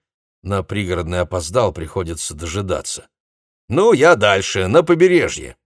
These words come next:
Наши там сейчас под Лейденом службу несут, а я вот на пару деньков вырвался. По личным делам, так сказать. Если уж быть откровенным,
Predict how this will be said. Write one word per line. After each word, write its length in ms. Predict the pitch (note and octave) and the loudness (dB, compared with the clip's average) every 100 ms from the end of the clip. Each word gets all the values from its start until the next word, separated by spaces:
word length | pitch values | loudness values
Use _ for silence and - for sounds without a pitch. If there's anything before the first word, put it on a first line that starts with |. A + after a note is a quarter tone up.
| _ _ _ _ | _ _ _ _
Наши 360 | G#2 C#3+ C3 B2+ | 0 2 2 0
там 220 | A#2 B2 | 0 0
сейчас 520 | - A2+ - B2+ A2 | -2 -6 -2 0 0
под 240 | - G#2 F2+ | -2 -4 -2
Лейденом 600 | A2+ C3 A#2+ G#2 G2+ G2 | -2 0 0 -2 -2 -4
службу 420 | - C#3+ A2 F#2 | -4 -4 -4 -6
несут, 460 | F#2 - D#2 D2 _ _ _ _ | -6 -8 -10 -14 _ _ _ _
а 120 | - | 0
я 180 | E3+ E3 | 4 4
вот 180 | G#2+ - | 2 0
на 140 | G2+ | -2
пару 300 | G2+ B2+ G#2+ | 2 2 2
деньков 480 | F2+ F#2+ F2+ C3 A2+ | -2 -4 -2 -2 -2
вырвался. 600 | F#3+ G#3 F#2 E3+ - C3+ - _ _ _ - | -4 -2 0 -2 -4 -8 -10 _ _ _ -6
По 100 | D2+ | -4
личным 600 | F2+ F2+ - F2 F2+ D#2 | -4 -6 -8 -6 -6 -6
делам, 480 | D2 G2+ C#3+ F2+ C#2 | -2 2 2 0 -4
так 220 | D#2 - | -8 -8
сказать. 680 | - - - - - - _ _ _ _ _ _ | -8 -10 -10 -10 -12 -16 _ _ _ _ _ _
Если 300 | - E2 - | -8 -8 -8
уж 160 | D#2+ D2 | -10 -8
быть 200 | F2 E2 | -6 -6
откровенным, 840 | D#2+ - C#2+ F#2 A2+ F#2+ D2+ - | -8 -8 -6 -4 -4 -4 -8 -12